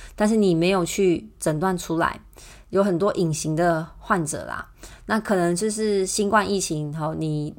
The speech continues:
确诊了，结果住院，然后重症，诶，才发现说，诶，本身也有血糖控制的问题。那有研究说，呃，covid nineteen确诊之后，会让你血糖控制也更困难。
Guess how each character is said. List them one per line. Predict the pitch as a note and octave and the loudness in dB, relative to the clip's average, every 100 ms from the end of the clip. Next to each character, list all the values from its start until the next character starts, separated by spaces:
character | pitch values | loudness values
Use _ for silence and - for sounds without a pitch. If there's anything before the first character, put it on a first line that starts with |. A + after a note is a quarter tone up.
| - | -12
确 | - G#3+ | -2 0
诊 | F3 C#3+ | 2 -2
了， | C3+ - - - - | -4 -10 -14 -20 -2
结 | G3+ | 0
果 | F#3+ | 0
住 | G3 G3 | 0 0
院， | G3 F#3+ D#3+ | 2 2 2
然 | |
后 | D#3 | -2
重 | D#3 F#3+ F3 | -2 -2 0
症， | F#3+ | -2
诶， | F3 | -2
才 | G3 | -4
发 | F#3+ G3+ | -2 -2
现 | A3 G#3 | -2 -4
说， | G#3 | -4
诶， | C4+ | -4
本 | F#3 F3 | -4 -2
身 | G#3+ | 0
也 | G#3 | 2
有 | F3 | 2
血 | E3+ - | 0 -6
糖 | E3+ D3+ | -4 -4
控 | D3+ F3+ | -4 -4
制 | F3+ | -4
的 | D#3+ D#3 | -2 0
问 | F3+ | -2
题。 | D#3 - G#3+ - - - | -2 -8 -14 -18 -20 -10
那 | - | 0
有 | C4+ A3 | 2 4
研 | E3 E3 | 2 2
究 | G#3 | 0
说， | G3+ F#3+ F#3 F#3 - - - | 0 2 2 2 -6 -20 -18
呃 | - E3 D#3+ | -6 -6 -4
，covid | - F3+ G#3 | -2 0 2
nineteen | A3 G#3+ A3+ | 0 0 0
确 | G3 A3+ | 0 0
诊 | F3+ D#3 | 0 -2
之 | C#3+ F3+ | -2 -2
后， | G#3 F3+ - - - | 0 -2 -4 -20 -4
会 | B3 | 0
让 | A#3 A3 | 2 2
你 | E3+ | 0
血 | D#3 | -2
糖 | E3 D#3+ | -2 -2
控 | E3+ F#3+ | -2 -2
制 | F3+ F#3+ | 0 -2
也 | D#3 D3+ D#3 | -2 -6 -4
更 | G3+ F3+ | -2 0
困 | G#3+ D#3+ | 0 -2
难。 | F#2 - | -4 -10